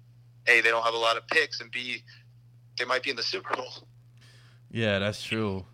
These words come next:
Speaker 2: And, and, and it seems like at the moment right now, they, they gotta, they still have that head-to-head with the Seahawks later on in the year where they gotta go to the twelfth man. Of all the teams in the N F C, which one would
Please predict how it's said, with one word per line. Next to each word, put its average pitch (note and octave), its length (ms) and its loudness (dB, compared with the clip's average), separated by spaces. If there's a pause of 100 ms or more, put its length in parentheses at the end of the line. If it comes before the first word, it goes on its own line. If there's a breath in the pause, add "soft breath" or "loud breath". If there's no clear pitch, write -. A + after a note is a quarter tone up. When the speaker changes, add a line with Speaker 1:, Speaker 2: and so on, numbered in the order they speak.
(120)
Speaker 2:
And, G#2+ 160 -4
and, G2+ 320 -4
and G#2 100 -4
it G#2+ 80 -4
seems B2 300 -4
like A2 140 -2
at G#2+ 100 -2
the G#2+ 80 -4
moment G#2+ 300 0
right G#2 180 2
now, G2+ 320 2
they, G#2 220 0
they G#2 340 -2
gotta, G#2 640 2 (680 soft breath)
they B2 100 0
still D#3+ 180 2
have D3+ 220 4
that B2+ 180 6
head-to-head A#2+ 540 0
with G#2+ 440 -2 (120)
the G2 320 -4
Seahawks G#2 640 -2
later G#2 240 0
on G2 180 0
in G2 80 -2
the G2 80 -2
year G2 480 -2 (240)
where G2 240 0
they G2+ 80 2
gotta G2+ 220 2
go A2 400 2
to - 140 -6
the G2 120 -2
twelfth F#2+ 400 -4
man. F#2+ 400 -2 (420 loud breath)
Of C#3 180 4
all F3 200 6
the G#3 140 6
teams F#3 340 0
in D#3+ 80 2
the C3+ 140 0
N C#3+ 100 2
F C3 120 0
C, C#3 280 -6
which A2+ 340 -6
one C#3 300 -4
would A#2 240 -8